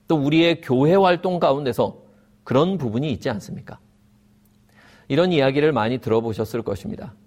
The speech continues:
"아, 이제 전도회를 해도 안 돼. 요즘은 전도가 안 돼." 자, 우리는 성경을 믿고 하나님을 믿는 사람들입니다. 그렇다면 이런 생각은 성경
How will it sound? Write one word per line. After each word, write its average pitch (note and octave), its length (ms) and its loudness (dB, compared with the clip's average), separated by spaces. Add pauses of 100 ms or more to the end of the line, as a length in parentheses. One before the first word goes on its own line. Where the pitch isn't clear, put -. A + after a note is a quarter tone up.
(140)
"아, G#2+ 120 0
이제 C3 280 2
전도회를 D#3+ 580 0
해도 D3+ 180 2
안 G#2 200 -4
돼. E3+ 380 -2 (1160)
요즘은 C#3 480 2
전도가 E3+ 440 2
안 A#2+ 160 -2
돼." G#3 260 4 (1300)
자, G#2+ 280 -4 (340)
우리는 D3+ 300 0
성경을 D#3+ 640 2
믿고 F#2+ 420 -6
하나님을 E3+ 500 0
믿는 D3 300 0
사람들입니다. D#3 640 -4 (680)
그렇다면 F#3 540 2
이런 F#3+ 400 4
생각은 D#3+ 560 0 (720)
성경 F3+ 680 2